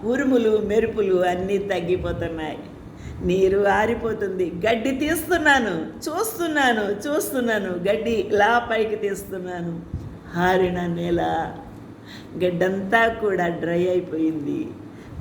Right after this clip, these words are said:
ప్రజలు వచ్చారు, కూర్చున్నారు. నా ప్రియులారా, అద్భుతమైన సంగతులు జరిగాయి. ఆ రోజున ఇద్దరు సహోదరులు వివాహము చాలా లేటుగా అవుతుందని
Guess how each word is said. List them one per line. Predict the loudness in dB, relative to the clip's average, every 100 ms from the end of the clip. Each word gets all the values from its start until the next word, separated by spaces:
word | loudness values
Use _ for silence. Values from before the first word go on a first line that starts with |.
| -2
ప్రజలు | 4 4 4 2 4
వచ్చారు, | 2 2 2 4 4 2
కూర్చున్నారు. | -4 -4 4 4 4 4 6 6 6 2
నా | -2
ప్రియులారా, | -6 -2 -2 -2 -6 -8 -10 -14 -20 -20 -16 -4 2
అద్భుతమైన | 4 4 2 4 4 4 4 2 2 2
సంగతులు | 0 0 0 -2
జరిగాయి. | 0 4 4 4 2 0 -2 -6 -12 -6 0
ఆ |
రోజున | 2 2 2 2 4 4 4 0 -6 -12 -18 -20 -8
ఇద్దరు | -4 -2 2 4 4
సహోదరులు | 2 6 6 6 4 2 2 2 2 -2
వివాహము | -2 2 2 2 2 0 0
చాలా | -2 0 2 2 4 4 4 4
లేటుగా | 2 2 2 0
అవుతుందని | 0 0 -4 -4 -6 -6